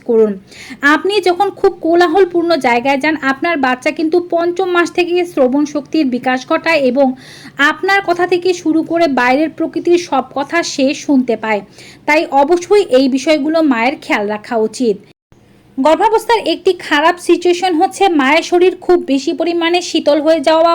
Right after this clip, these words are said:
মায়ের শরীরের টেম্পারেচার কমে যাওয়া। মায়ের শরীরের টেম্পারেচার কমে যাওয়া গর্ভের বাচ্চার জন্য মোটেও অনুকূল পরিবেশ নয়। আপনার গর্ভরোপণ থেকে শুরু করে বাচ্চা ডেলিভারি হয়ে যাওয়া পর্যন্ত যে কোনো অবস্থাতে আপনার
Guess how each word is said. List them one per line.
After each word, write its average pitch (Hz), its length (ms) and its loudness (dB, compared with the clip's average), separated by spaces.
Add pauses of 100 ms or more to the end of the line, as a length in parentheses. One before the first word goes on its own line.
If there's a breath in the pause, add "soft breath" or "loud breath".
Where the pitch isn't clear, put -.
মায়ের 247 300 0
শরীরের 294 440 -2
টেম্পারেচার 285 580 0 (420 soft breath)
কমে 277 260 4
যাওয়া। 214 260 4 (500 loud breath)
মায়ের 302 280 4
শরীরের 403 440 4
টেম্পারেচার 349 520 2
কমে 320 220 2
যাওয়া 339 260 4
গর্ভের 262 360 2
বাচ্চার 254 400 0
জন্য 320 200 -2 (100)
মোটেও 262 320 0 (120)
অনুকূল 311 460 2 (120)
পরিবেশ 220 440 2
নয়। 220 200 -4 (540 loud breath)
আপনার 359 340 0
গর্ভরোপণ 339 800 2
থেকে 349 300 0
শুরু 320 280 -2
করে 339 300 0
বাচ্চা 254 400 0
ডেলিভারি 285 520 2
হয়ে 240 320 2
যাওয়া 233 280 0 (100)
পর্যন্ত 220 420 0 (500 loud breath)
যে 285 180 0 (100)
কোনো 415 180 -2 (140)
অবস্থাতে 330 560 2 (100)
আপনার 269 300 0